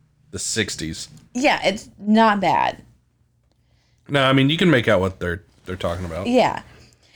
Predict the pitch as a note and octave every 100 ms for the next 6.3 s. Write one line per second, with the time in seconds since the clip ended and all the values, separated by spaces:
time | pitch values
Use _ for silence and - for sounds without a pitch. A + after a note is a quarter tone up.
0 | - - A3+ C#4 D#4 C#4+ A3+ F#3+ D3+ D3+
1 | E3+ - F3+ E3+ E3+ G3 A#3+ - - F#3
2 | F3+ F3 F3 D#3+ - D#3+ D3 D3+ - -
3 | G#3 A3+ F#3+ D#3 D3+ D3 F3+ E3 D#3 -
4 | G3+ G#3+ G3 G3+ - D3+ C#3+ D3 - D3+
5 | D#3+ D3+ - E3+ D3+ - - - - G3
6 | F3 C#3+